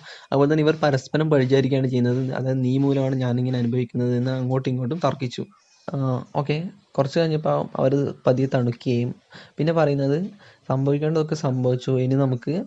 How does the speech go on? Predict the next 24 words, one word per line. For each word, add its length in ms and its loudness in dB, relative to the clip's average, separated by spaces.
ഈ 120 -2
തെറ്റ് 320 2
ആവർത്തിക്കാതെ 680 0
ഈ 80 -2
ഭൂമിയിൽ 420 2
സ്നേഹിച്ച് 420 0
ജീവിക്കാമെന്ന്" 600 0
പറയുന്നു. 380 -2
അതുപോലെ 360 4
തങ്ങളെ 440 2
ഈ 180 -2
നിലയിലെത്തിച്ച 580 2
സാത്താനെ 720 0
വെറുക്കുകയും 720 -2
അവനോട് 360 4
പ്രതികാരം 560 6
ചെയ്യുകയും 480 2
ചെയ്യണമെന്നും 600 2
അതിനോടൊപ്പം 520 2
ദൈവത്തെ 400 2
സ്തുതിക്കുകയും 640 0
വേണമെന്ന് 440 2
അവർ 180 4
തീരുമാനിക്കുന്നു. 640 -4